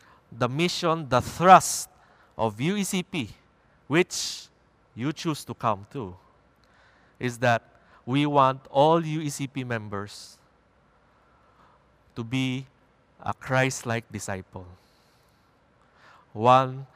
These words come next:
that, uh, knows God, loves God, and lives for God. One that has the desire, one that has the discipline, and one that has the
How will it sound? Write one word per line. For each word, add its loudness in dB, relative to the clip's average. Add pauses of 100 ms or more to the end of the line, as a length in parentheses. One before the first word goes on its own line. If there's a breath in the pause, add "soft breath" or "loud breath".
(220 soft breath)
that, -2 (640)
uh, -10 (100)
knows -4
God, -4 (1200 soft breath)
loves 2
God, -4 (920 soft breath)
and -4
lives -4
for -4
God. -14 (1000 loud breath)
One 4
that -2 (100)
has -8 (600 soft breath)
the -4
desire, 0 (760 loud breath)
one 4
that -4
has -4
the -4 (120)
discipline, -6 (1080 soft breath)
and -4
one 4
that -4
has -2
the 0